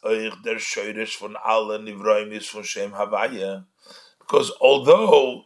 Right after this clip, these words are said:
the root from all creations come from Shem Havaya, wie er is mevaer Baruch in zweiten Chelik von Tanya, as it explained in the section, second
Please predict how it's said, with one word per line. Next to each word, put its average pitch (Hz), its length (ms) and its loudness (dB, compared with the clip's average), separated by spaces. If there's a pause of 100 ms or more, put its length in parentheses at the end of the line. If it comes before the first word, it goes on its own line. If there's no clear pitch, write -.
the 113 140 -6
root 151 500 -2
from - 320 -4
all - 280 4
creations 107 640 -6
come 82 280 -6
from 82 220 -16
Shem 87 260 -8
Havaya, 78 480 -10 (2000)
wie 117 100 6
er 117 100 8
is 110 140 -4
mevaer 110 460 4
Baruch 107 340 2
in 110 120 -4
zweiten 110 380 -6
Chelik 107 360 -4
von 98 180 -14
Tanya, 76 440 -12 (220)
as 95 640 -6
it 90 200 -20
explained 101 760 2 (1040)
in 98 180 -2
the 92 120 0
section, 113 580 2
second 113 600 -2